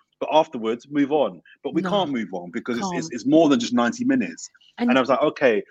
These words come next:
Speaker 1: So I, that's how I understand how other people have obsessions about things that I'm like,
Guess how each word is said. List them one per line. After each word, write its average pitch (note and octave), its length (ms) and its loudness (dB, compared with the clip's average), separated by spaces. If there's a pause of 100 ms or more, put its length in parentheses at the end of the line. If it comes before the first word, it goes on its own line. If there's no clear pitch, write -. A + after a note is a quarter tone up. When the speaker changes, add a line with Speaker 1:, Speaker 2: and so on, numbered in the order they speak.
Speaker 1:
So - 100 -12
I, D3 120 2 (200)
that's C3+ 220 -2
how B2 140 2
I B2 80 4
understand A2+ 480 -6
how G2+ 240 -4 (320)
other B2+ 180 -2
people C#3 400 -8
have G2+ 240 -6 (400)
obsessions C3+ 520 -8
about A#2 280 -2
things B2 280 -2
that A2 160 -6
I'm C#3 180 -2
like, A#2+ 360 -2